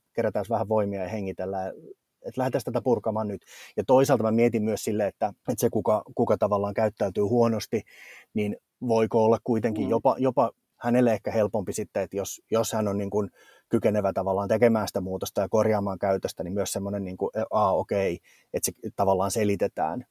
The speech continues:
Speaker 1: Ja sitten tietysti, niin kuin, että jos se menee aidosti perille, niin mä uskon, että sitten taas siitä seuraa anteeksi pyyntöä ja sitä kautta, niin kuin, sitä, niin kuin, edistymistä.
Speaker 2: Kyllä, kyllä. Tapojahan on monia, koska usein noissa tilanteissa,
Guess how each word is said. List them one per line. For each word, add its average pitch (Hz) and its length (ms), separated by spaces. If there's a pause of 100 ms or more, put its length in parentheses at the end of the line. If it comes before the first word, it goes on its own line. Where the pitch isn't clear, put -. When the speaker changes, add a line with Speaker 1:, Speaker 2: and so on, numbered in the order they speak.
Speaker 1:
Ja 110 80
sitten - 260
tietysti, 107 380
niin 107 160
kuin, 110 100
että 104 100
jos 113 100
se 120 60
menee 113 200
aidosti 110 440
perille, 107 320
niin 101 120
mä 104 80
uskon, 104 320
että - 100
sitten - 220
taas - 280 (520)
siitä 110 240
seuraa 104 360
anteeksi 104 340
pyyntöä 98 400
ja 95 80
sitä 101 220
kautta, 101 320
niin 104 180
kuin, 98 240 (480)
sitä, 95 240
niin 95 140
kuin, 107 140
edistymistä. 87 720 (380)
Speaker 2:
Kyllä, 220 260
kyllä. 147 280
Tapojahan 170 560
on 143 60
monia, 143 360 (380)
koska 151 260
usein 180 320
noissa 147 220
tilanteissa, 143 800